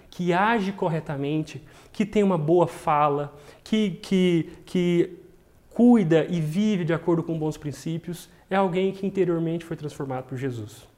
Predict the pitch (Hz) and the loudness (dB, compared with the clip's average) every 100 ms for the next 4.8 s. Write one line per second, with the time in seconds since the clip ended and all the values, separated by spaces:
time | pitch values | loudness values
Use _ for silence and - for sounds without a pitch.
0 | _ _ - 277 254 202 190 180 185 175 | _ _ -2 0 2 0 0 0 0 -4
1 | - 143 185 208 202 - - - - 175 | -4 -4 -2 -2 -4 -10 -20 -20 -6 0
2 | 202 214 202 208 202 202 185 185 170 196 | 2 0 0 0 0 0 -2 -2 0 0
3 | 208 - 196 - 175 208 220 185 185 170 | 0 -2 -4 0 0 2 2 2 0 -4
4 | 156 170 226 - 214 202 226 233 | -2 0 -2 -4 -8 -6 -4 -4